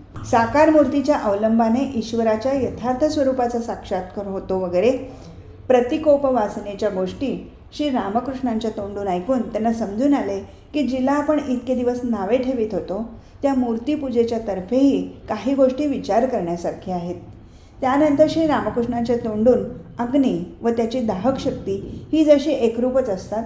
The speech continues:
त्याचप्रमाणे ब्रह्म व त्याची जगत प्रसवकारिणी शक्ती एकरूपच आहेत, हा सिद्धांत ऐकून त्यांच्या साकारोपासनेच्या कल्पनेवरही नवाच प्रकाश पडला आणि त्यांची खात्री झाली की ईश्वर केवळ साकार आहे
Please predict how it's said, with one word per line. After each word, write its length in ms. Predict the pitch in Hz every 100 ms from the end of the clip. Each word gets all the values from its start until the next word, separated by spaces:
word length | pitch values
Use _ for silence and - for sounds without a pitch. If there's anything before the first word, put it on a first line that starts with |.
| - - - -
त्याचप्रमाणे 680 | 269 277 294 277 262 294
ब्रह्म 380 | 277 254 262 254
व 280 | 190 165 220
त्याची 340 | 226 240 269
जगत 340 | 277 226 220 262 - - - 233
प्रसवकारिणी 880 | 226 294 294 294 254 196 202 202
शक्ती 500 | 185 185 - 277 - 214
एकरूपच 500 | 208 233 240 277 269
आहेत, 260 | 185 190 185 - - -
हा 120 | 247
सिद्धांत 500 | 269 277 196 202 196
ऐकून 420 | 196 175 262 254 180 - - - -
त्यांच्या 380 | 247 240 277 285
साकारोपासनेच्या 1040 | 277 220 220 240 277 269 254 226 214 220
कल्पनेवरही 800 | 214 180 196 196 190 185 196 262
नवाच 380 | 254 196 226 254
प्रकाश 280 | 214 180 170
पडला 380 | - 170 170 170 - - - - 240
आणि 200 | 285 285
त्यांची 240 | 269 294 -
खात्री 360 | 254 254 311
झाली 440 | 262 202 170 170 - - - -
की 220 | 277 269 254
ईश्वर 320 | - 285 294
केवळ 340 | 269 240 262
साकार 500 | 269 226 - - 254 262
आहे 220 | 240